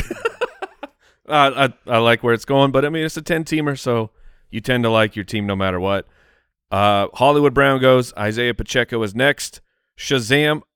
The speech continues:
Speaker 2: a player that I didn't, like, he
Speaker 1: Are
Speaker 2: was
Speaker 1: you still sitting just with Tony Pollard?
Speaker 2: I am.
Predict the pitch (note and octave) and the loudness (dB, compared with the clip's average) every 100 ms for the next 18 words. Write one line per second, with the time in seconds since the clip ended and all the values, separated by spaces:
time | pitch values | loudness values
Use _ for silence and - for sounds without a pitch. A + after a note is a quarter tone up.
0 | - A#2+ - - C#3+ D3+ B2 - A#2+ D3 | 0 0 0 -2 2 2 2 2 2 4
1 | D#3+ D3+ C#3 _ _ _ _ _ _ - | 2 0 -6 _ _ _ _ _ _ -8
2 | A#2 - - _ _ _ _ - D3 C3+ | -8 -8 -20 _ _ _ _ 2 4 4
3 | E4+ - E4+ - A3 G#3+ G3 G3 G#3 - | 2 0 -2 0 -2 0 -2 -2 -4 -4
4 | G3 G3+ D#3 F3 - A#2+ A#2 D3 G#2+ C#2+ | -6 -2 -2 -2 0 2 4 2 -2 -8